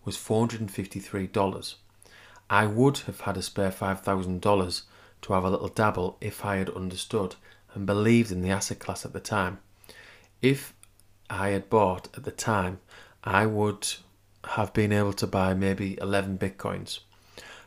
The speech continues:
Bitcoin has reached over sixty thousand dollars in two thousand twenty-one. That five thousand dollars would have turned into over six hundred thousand dollars.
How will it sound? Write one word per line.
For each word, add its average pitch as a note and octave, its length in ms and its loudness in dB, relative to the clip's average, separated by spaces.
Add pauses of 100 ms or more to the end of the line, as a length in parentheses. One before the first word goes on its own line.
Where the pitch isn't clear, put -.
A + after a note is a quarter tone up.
(140)
Bitcoin B2 580 4
has F#2+ 200 -6
reached G2+ 380 -2
over G2 240 -4
sixty - 460 -6
thousand G2 500 -2 (160)
dollars F#2 440 0 (220)
in G2 140 -4
two G2 240 -2
thousand F#2 340 -2
twenty-one. F#2+ 480 -2 (680)
That - 160 0
five B2 340 6
thousand B2 360 2
dollars F#2+ 420 2
would G2+ 160 -4
have F#2+ 160 -6
turned G#2 320 0
into G2 340 0
over G2 280 0
six - 380 -2
hundred G2+ 340 -4
thousand G#2+ 460 2
dollars. G2 360 -4